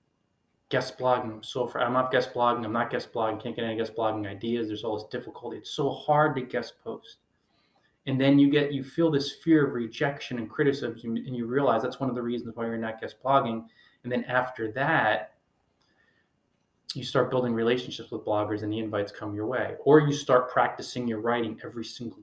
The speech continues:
day for a long time. And you realize that patience of practicing, that's the key. It's one of the keys to becoming a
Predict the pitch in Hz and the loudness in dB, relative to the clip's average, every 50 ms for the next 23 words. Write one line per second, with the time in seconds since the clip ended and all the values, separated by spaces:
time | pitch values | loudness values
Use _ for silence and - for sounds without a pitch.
0 | - - 120 117 113 107 107 - - 120 113 107 104 104 107 110 110 110 113 113 | -10 -8 -4 -4 -4 -4 -6 -8 -6 -4 -2 -2 -2 -2 -4 -2 -2 -2 -2 -2
1 | 110 107 - - - 113 113 110 101 101 104 - _ _ _ _ _ _ _ _ | -4 -6 -10 -8 -6 -4 -4 -4 -4 -6 -8 -14 _ _ _ _ _ _ _ _
2 | _ _ _ _ _ _ _ _ _ - 131 123 117 113 117 120 120 117 113 110 | _ _ _ _ _ _ _ _ _ -4 -2 0 0 2 4 4 6 6 6 4
3 | 104 - 117 107 - - - - - - 127 123 120 - 123 113 - - - - | 4 2 0 0 -2 -2 -6 -12 -6 -4 -4 -4 -4 -4 -6 -8 -8 -8 -10 -12
4 | - _ - - - 123 113 113 - - - 113 - - - 117 107 104 104 - | -12 _ -12 -4 0 0 0 0 0 -6 -10 -12 -12 -12 -12 -14 -14 -14 -14 -8
5 | - 117 110 107 - - - - - - - _ _ - - - - 143 139 131 | -6 -6 -6 -6 -8 -12 -16 -20 -18 -20 -20 _ _ -20 -20 -14 -10 -8 -6 -6
6 | 127 123 - - - 135 131 131 131 131 127 - - - - - 156 147 143 139 | -6 -8 -10 -14 -12 -10 -10 -10 -10 -12 -14 -16 -18 -20 -14 -6 -2 0 0 0
7 | 135 - - - 127 127 - - 135 131 127 127 123 120 | 0 -2 -8 -12 -14 -14 -12 -10 -8 -8 -8 -8 -10 -10